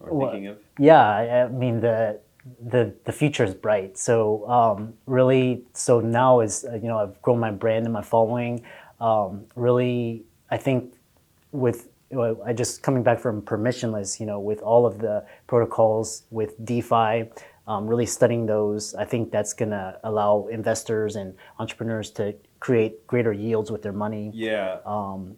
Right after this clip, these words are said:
Speaker 2: sti-, uh, what I think, what I see in the future is, um, for example, uh, crypto and DeFi are
Speaker 1: Yeah.
Speaker 2: going to be the, um, the new, it's kind of the monetary system.
Speaker 1: Right.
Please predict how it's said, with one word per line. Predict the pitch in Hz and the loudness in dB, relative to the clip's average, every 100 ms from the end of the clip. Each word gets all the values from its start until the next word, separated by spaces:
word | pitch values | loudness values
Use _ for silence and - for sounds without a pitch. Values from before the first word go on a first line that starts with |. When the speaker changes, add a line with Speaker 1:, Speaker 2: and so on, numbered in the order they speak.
| _ | _
Speaker 2:
sti-, | - - 127 - | -12 -6 -8 -6
uh, | 110 101 | -8 -8
what | 98 113 135 | -8 -2 4
I | 131 | 4
think, | - 143 135 - | 4 0 0 -4
what | 127 | 2
I | 127 | 2
see | 113 165 180 147 | 2 -2 0 0
in | 110 | -2
the | |
future | 95 139 139 117 104 95 _ - | -4 -4 -4 -4 -4 -6 _ -10
is, | 110 95 - 98 | -8 -6 -10 -8
um, | 101 95 | -8 -8
for | 87 123 | -6 -2
example, | 107 117 117 113 98 - - - _ _ | 0 -2 0 0 0 -6 -20 -20 _ _
uh, | 104 92 90 - | -12 -10 -12 0
crypto | - 160 170 | 2 8 8
and | 127 | 8
DeFi | 107 113 135 131 135 | 2 -4 0 0 0
are | 117 | 0
Speaker 1:
Yeah. | 120 | 2
Speaker 2:
going | 110 110 | 0 -2
to | 110 | -6
be | 113 110 | -4 -6
the, | 95 101 | -4 -4
um, | 95 98 98 87 98 _ - _ _ | -4 -6 -8 -10 -16 _ -20 _ _
the | 117 | -6
new, | 113 117 120 110 | -4 -2 -4 -6
it's | - | -6
kind | 120 | -4
of | 101 90 | -4 -4
the | 92 82 85 | -6 -6 -8
monetary | 104 117 120 127 131 | -6 -4 -2 -2 -2
system. | 123 127 - 139 151 | -4 -8 -8 -8 -2
Speaker 1:
Right. | 120 113 90 - | 4 4 4 -4